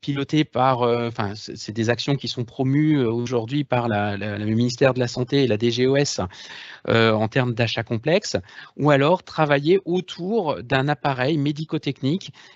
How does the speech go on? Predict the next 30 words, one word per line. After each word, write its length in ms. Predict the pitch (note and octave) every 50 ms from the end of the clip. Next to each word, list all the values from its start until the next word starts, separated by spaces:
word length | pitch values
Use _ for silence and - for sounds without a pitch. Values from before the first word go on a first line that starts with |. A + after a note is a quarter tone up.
| _ _ _
pour 360 | - - D#3 E3+ D#3+ D3 B2+
vraiment 520 | A2+ A#2+ B2+ C3+ C3+ C3+ C#3+ D#3 E3+ D#3 - -
travailler 580 | - - E3 D#3 C#3+ C#3+ C3+ C3 B2+ C3+ E3+
sur 400 | F3+ - - - - D#3+ D#3+ D#3+
un 80 | C#3 C3+
marché 360 | C#3+ C#3+ C3+ - - D3 B2+
global 520 | B2+ C3 B2+ C#3 D3+ E3+ E3+ F3+ F3+ F3+
de 100 | E3 D#3
performance, 800 | D3+ - D3+ C#3 - - C#3 - A2+ A2 A#2 - A3 - - - - - - - - - - - - -
euh, 280 | A#2 B2+ B2+ B2+ - - - -
et 240 | - C#3 D3 D3+
un 100 | D3 C#3+
marché, 400 | C#3 C3+ C3+ - - - D3+ D#3 D#3+
euh, 200 | C#3+ G#2 A2+ A2+
puissant 600 | A2+ - - - D3+ C#3 - - B2 C#3+ F3 F3+
qui 160 | - - -
va 120 | C3+ C#3
permettre 540 | - - D#3+ C#3 D3+ E3 F3+ - - C#3 A2+
de 120 | - C3+ C#3+
travailler 640 | - - - D#3 C#3+ C3+ C3 B2+ B2+ C#3 F3 F#3 - - - - - - -
et 200 | C3 C#3 C3+ C3
de 220 | C3 C#3+ C#3+ C3+
mettre 300 | C3+ C#3 D#3+ F3 - -
en 120 | E3 D3+ C#3+
avant 300 | C3 A#2 B2 C3 D#3+ D#3+
des 180 | C3 - B2
partenariats 800 | - _ - F3+ - - - D#3+ D3 C#3+ B2+ C3+ A#2+ B2 D3 F3
avec 300 | - - C3+ C3+ C3 B2+
vous, 160 | B2 C3+ D#3+
fournisseurs. 640 | E3 - - C#3+ B2 B2 A2+ - - G#2+ A2+ C3+